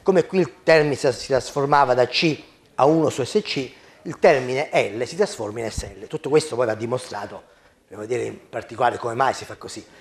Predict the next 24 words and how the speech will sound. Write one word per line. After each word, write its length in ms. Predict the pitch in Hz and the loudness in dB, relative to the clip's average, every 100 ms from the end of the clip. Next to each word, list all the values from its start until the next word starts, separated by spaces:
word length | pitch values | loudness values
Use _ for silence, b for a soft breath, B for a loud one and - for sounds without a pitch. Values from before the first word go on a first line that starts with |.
| b b | b b
E 100 | 180 | -2
il 80 | 175 | 4
verso 300 | 247 226 - | 6 6 4
della 140 | 160 | 4
corrente, 600 | 196 277 190 139 123 - - | 6 6 6 4 -2 -10 -12
se 120 | 160 | -12
si 180 | - 160 | -8 2
prende 300 | 196 175 143 | 4 4 2
lo 60 | |
stesso 340 | 139 208 - 139 | 6 4 6 4
verso 320 | 139 - 127 | 4 2 -2
di 120 | 123 | 0
con 180 | 143 165 | 0 2
zero, 480 | 151 123 156 262 - _ _ _ _ _ _ _ _ _ _ _ _ _ | 4 6 4 0 -4 _ _ _ _ _ _ _ _ _ _ _ _ _
si 140 | 143 | -2
mette 260 | 143 - - | 0 0 -6
qui 140 | 233 | -6
dentro 380 | 165 101 107 196 _ b b | -4 -6 -8 -18 _ b b
e 160 | 226 | -4
questo 260 | - 135 175 | -2 -6 -4
sarà 280 | 254 156 - - - | 0 0 0 -6 -12
I 100 | 156 | -4
con 200 | 233 254 | -2 -2
zero 340 | 113 98 104 | -4 -8 -10